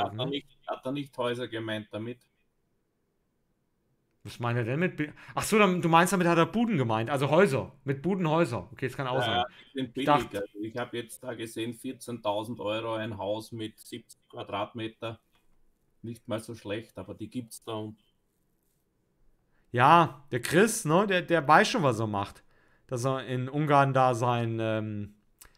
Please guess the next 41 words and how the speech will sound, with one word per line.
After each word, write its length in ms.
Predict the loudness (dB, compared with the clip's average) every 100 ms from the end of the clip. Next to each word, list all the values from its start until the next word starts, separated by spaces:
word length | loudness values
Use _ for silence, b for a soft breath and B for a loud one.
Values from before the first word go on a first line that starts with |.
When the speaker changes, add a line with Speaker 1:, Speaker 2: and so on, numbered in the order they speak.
| b b
Speaker 1:
seine 260 | 0 2
Fahrschule 560 | 4 6 6 4 4 6
hat, 360 | 6 4 -2 _ -2
ne? 300 | 4 4 2 b b b b b b
Und 220 | 2 6
auch 160 | 4 6
dort 240 | 4 4
lebt, 460 | 6 6 6 0 -8 2
weil 180 | 4
da 120 | 8 6
hast 160 | 6
du 40 | 6
halt 160 | 6
auch 80 | 6
mehr 240 | 6 4
vom 180 | 2 0
Euro, 400 | 4 4 4 2
ne? 80 | 0
Aber 360 | 0 0 -2 -4 -18 -14 -4
das, 360 | -4 -4 -10
die 140 | -10 -8
Sprache 580 | 0 6 6 6 4
halt. 280 | 2 -4 -10 -20 _ _ -20 -20 -20 _
Und 100 | -8
die 80 | -6
ist 100 | 0
ja 100 | 2
auch 140 | 4
scheinbar 400 | 2 2 2 0
ziemlich 300 | 0 -4 -4
schwer. 240 | -2 2 2
Also 140 | 0
Chris 220 | -2 -2
hat 160 | 0 0
gesagt, 220 | -2 -4
das 160 | -4 -4
wäre 180 | -2
sehr 220 | 0 0 0
schwer 260 | 2 2
zu 140 | 2 -4
erlernen. 580 | 0 2 2 -2 -6